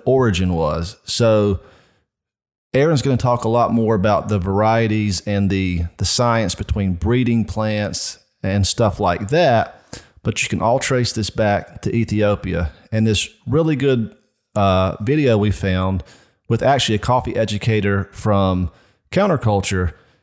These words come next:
he gives the analogy of apples.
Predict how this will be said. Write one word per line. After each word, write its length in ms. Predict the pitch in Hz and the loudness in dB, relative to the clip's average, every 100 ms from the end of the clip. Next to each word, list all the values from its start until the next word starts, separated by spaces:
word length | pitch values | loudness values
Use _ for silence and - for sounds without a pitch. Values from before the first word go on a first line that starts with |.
| _ - | _ -4
he 160 | 156 | -2
gives 280 | 151 147 117 | 0 0 0
the 120 | 127 | 0
analogy 720 | 123 117 110 104 104 92 107 92 | 0 2 2 2 0 -2 -2 0
of 480 | 101 92 90 - - - - | 0 0 -2 -8 -14 -14 -2
apples. 600 | 107 95 - - - | 0 0 -4 -8 -8